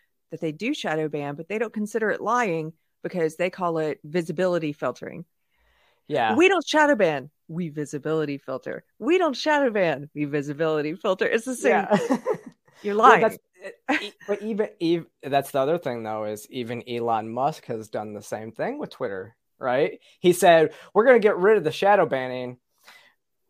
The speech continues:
Speaker 2: but we will give you, you know, we'll punish you with access to, like, we'll, we'll punish your reach. You won't be, if you're pu-, if you're posting these types of things, your reach will be diminished." It's
Speaker 1: He
Speaker 2: like,
Speaker 1: said
Speaker 2: "That's
Speaker 1: that?
Speaker 2: shadow banning."
Speaker 1: Wow.
Speaker 2: Yeah, I'm pretty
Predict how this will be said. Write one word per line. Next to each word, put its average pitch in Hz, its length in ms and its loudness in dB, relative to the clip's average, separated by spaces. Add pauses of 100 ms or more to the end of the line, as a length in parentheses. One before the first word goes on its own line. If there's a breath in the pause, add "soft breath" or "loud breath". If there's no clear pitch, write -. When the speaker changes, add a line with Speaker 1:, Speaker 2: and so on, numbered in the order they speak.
(800)
Speaker 2:
but 180 460 8
we 185 180 4
will 202 160 4
give 175 240 0
you, 165 400 -2
you 160 100 -4
know, 147 200 0
we'll 151 180 -2
punish 180 400 -2
you 170 100 -2
with 160 240 -2
access 147 440 -2
to, 147 280 -8
like, 135 260 -6 (120)
we'll, 147 200 -2
we'll 160 120 0
punish 180 320 -2
your 147 120 -2
reach. 131 600 -10
You 131 140 -4
won't 165 160 0
be, 165 80 -4
if 160 220 -6
you're 156 140 -2
pu-, 165 380 -2
if 151 100 -10
you're 156 100 -2
posting 185 360 -2
these 160 140 -4
types 160 240 -4
of 143 80 -14
things, 160 280 -4
your 131 140 -2
reach 165 320 0
will 151 100 -2
be 127 140 -6
diminished." 104 500 -8
It's 143 140 -10
Speaker 1:
He 156 60 4
Speaker 2:
like, 147 100 2
Speaker 1:
said 180 160 0
Speaker 2:
"That's 233 240 4
Speaker 1:
that? - 40 -4
Speaker 2:
shadow 247 300 8
banning." 175 540 2
Speaker 1:
Wow. 226 340 8
Speaker 2:
Yeah, 370 240 10
I'm - 0 -
pretty 381 220 8